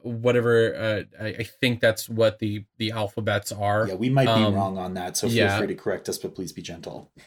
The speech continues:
Speaker 1: But the thing that I have really noticed about, uh, Japanese calli-, calligraphy as well is that,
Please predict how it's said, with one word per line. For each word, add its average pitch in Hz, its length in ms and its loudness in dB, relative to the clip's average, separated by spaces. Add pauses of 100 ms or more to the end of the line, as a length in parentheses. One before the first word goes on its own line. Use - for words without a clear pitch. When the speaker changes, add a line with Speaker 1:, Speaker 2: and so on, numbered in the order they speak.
(280)
Speaker 1:
But 196 320 6 (120)
the 151 300 2
thing 226 360 2
that 214 120 2
I 156 140 4
have 123 340 2
really 165 300 4
noticed 120 480 4
about, 110 320 0 (280)
uh, 123 160 2
Japanese 139 560 2
calli-, 120 760 0
calligraphy 123 760 0
as 107 160 -6
well 113 320 2
is 104 220 -6
that, 117 240 2